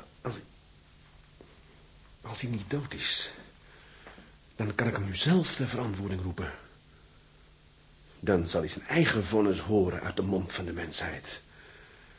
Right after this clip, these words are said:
Ja. Ja, ik zie het. God heeft mij geroepen voor een taak.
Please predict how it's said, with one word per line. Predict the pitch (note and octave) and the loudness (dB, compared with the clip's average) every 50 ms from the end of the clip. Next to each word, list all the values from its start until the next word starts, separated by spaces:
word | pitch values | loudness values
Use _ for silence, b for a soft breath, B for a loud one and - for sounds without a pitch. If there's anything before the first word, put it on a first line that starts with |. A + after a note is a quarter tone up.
| B B B B B B B - - - - - - - - - - | B B B B B B B -20 -20 -20 -20 -20 -20 -20 -20 -20 -20
Ja. | - - - - - - - - - - - - - - - - - - - - - - - - - - - - B B B B B B B B B B B B B B B B - | -14 -10 -6 -4 -4 -4 -4 -6 -10 -16 -20 -20 -20 -20 -20 -20 -20 -20 -20 -20 -20 -20 -20 -20 -20 -20 -20 -20 B B B B B B B B B B B B B B B B -2
Ja, | - A#2+ - | 0 2 2
ik | - - - | 2 2 2
zie | - - A2+ F2+ | 2 0 0 -2
het. | D2+ - - - B B B B B B B B B B B B B - B B B B B B B B B B B B | -4 -6 -8 -10 B B B B B B B B B B B B B -20 B B B B B B B B B B B B
God | - - - - E3+ - - | -14 -4 0 0 0 2 2
heeft | A#2 G2+ F2+ - | 2 2 2 4
mij | F#2 F#2 F2+ | 2 2 2
geroepen | - F#2+ F#2+ A2 C3 C3 A#2 | 0 0 0 0 0 0 -2
voor | G#2 - G2 G2 | -6 -6 -6 -6
een | G#2 F#2+ - | -6 -6 -6
taak. | - - F2 D2+ - - - - - - | -4 -4 -4 -4 -6 -8 -8 -8 -8 -8